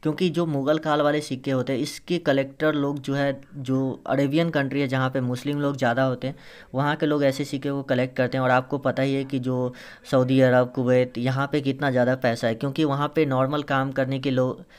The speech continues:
के लिए भी लोगों को पचास हज़ार रुपये की वेतन दी जाती है,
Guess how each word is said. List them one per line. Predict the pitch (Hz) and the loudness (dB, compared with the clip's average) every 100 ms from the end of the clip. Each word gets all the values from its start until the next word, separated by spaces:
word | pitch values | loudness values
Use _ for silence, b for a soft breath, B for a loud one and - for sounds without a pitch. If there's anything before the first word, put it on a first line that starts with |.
| B _ | B _
के | 139 | 2
लिए | 135 143 | 2 2
भी | 156 | 4
लोगों | 135 135 | 4 2
को | 143 | 0
पचास | 143 131 131 131 | -2 0 2 2
हज़ार | 135 131 | 2 0
रुपये | 127 127 | 2 -2
की | 127 131 | -2 -2
वेतन | 120 127 131 | -2 -2 -4
दी | 123 127 | -2 0
जाती | 135 123 127 | 0 0 -2
है, | 131 | -4